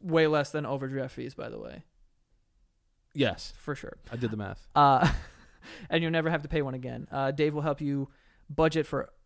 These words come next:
Speaker 1: upcoming expenses, text you if you're spending too much, and if you need cash fast, advan-,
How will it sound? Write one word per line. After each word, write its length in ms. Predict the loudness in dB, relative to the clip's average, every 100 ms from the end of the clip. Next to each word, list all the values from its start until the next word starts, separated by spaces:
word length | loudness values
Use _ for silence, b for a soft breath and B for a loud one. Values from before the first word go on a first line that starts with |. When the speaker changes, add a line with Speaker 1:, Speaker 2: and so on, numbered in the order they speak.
| -6
Speaker 1:
upcoming 400 | -6 -4 -4 -6
expenses, 800 | -10 -12 -10 -2 -2 0 -2 -4
text 240 | -2 -2 0
you 60 |
if 100 | -4
you're 80 | -4
spending 260 | -6 -6 -6
too 200 | -2 -2
much, 460 | 0 -2 -4 -10 -14 -10
and 320 | -6 -4 -4
if 100 | -6
you 60 | -6
need 160 | -6
cash 280 | -4 -4 -4
fast, 460 | -4 -2 -2 -4 -6
advan-, 400 | -8 -4 -6 -6